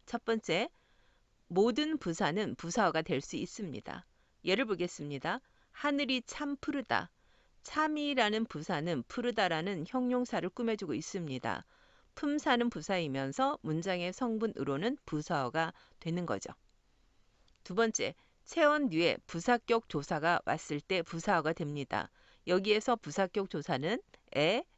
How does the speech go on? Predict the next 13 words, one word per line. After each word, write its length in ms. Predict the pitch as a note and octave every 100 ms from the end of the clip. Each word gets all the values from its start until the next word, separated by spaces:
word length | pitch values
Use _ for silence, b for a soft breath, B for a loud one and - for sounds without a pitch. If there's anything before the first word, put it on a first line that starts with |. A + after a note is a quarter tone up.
| -
에서, 480 | D3 D3 A3+ A#3+ - -
에게, 480 | C#3+ C#3+ F3+ A3+ C#4+ _ -
으로, 360 | G3+ G#3+ A3 - b b
한테, 600 | - C#4+ D4 - B3+ B3
보다, 460 | - C#3 C3+ G3 -
와, 360 | F3 F#3+ F#3+ F3+
과, 240 | - - - b b b
이 100 | F3
밖에 400 | G#3+ A3+ A#3+ A#3 -
다른 460 | - D3+ G#3 C4
부사격 520 | - D3+ E3+ - F3+ -
조사가 460 | C3+ D#3 C#3 D3
와도 440 | - D3 D3 D#3